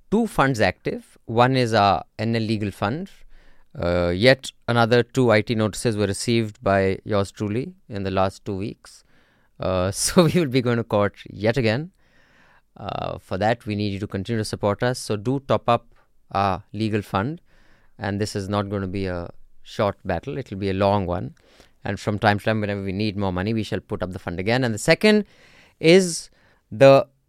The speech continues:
Press Freedom Day Fund. It's a Press Freedom Fund. We want to put together a significant amount of money to commission stories that really explore and investigate and interrogate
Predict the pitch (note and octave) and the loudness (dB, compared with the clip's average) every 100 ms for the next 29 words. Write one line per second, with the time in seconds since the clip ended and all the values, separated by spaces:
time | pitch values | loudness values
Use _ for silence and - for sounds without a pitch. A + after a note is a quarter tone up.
0 | _ - G#3+ A#3 - - F3+ F3 F#3+ D3+ | _ 6 8 6 0 0 2 4 6 6
1 | D#3+ D3+ A#2+ F#2 - - G#2 B2 - E3 | 6 4 2 0 -8 -14 -10 -6 2 2
2 | - D#3 C3+ A#2+ C#3 D#3 F3+ C#3+ B2 B2+ | 2 -2 -2 0 0 2 2 0 0 0
3 | - D3 C#3 C3 - E3 - A#2+ A#2 B2 | 0 0 0 -2 -2 -2 0 4 4 4
4 | C3+ - B2+ A#2 B2+ D#3+ F3+ E3+ D3+ B2+ | 2 0 -2 0 0 0 0 0 0 2
5 | B2 G#2+ G#2 A#2 C#3 - C3+ A#2 - A#2 | 2 2 2 2 0 -2 -6 -4 -2 0
6 | B2+ - F3+ - - C3 A#2 B2+ C#3 B2 | 0 0 -2 -2 2 4 4 2 0 2
7 | B2 - A2 A#2+ B2 C#3+ E3 - A2+ - | 2 2 0 2 2 4 2 0 -4 -6
8 | - - A#2 A2+ C3+ C3 _ - G#2+ A2 | -12 -2 2 4 2 -2 _ -6 -4 -2
9 | G#2 - _ _ _ _ - B2+ B2+ C#3+ | -4 -10 _ _ _ _ -2 2 4 4
10 | - E3+ E3+ E3+ D3+ C3 A#2+ B2 C#3 C3 | 0 0 0 0 0 0 0 2 2 4
11 | D3+ D#3+ - | 2 2 -4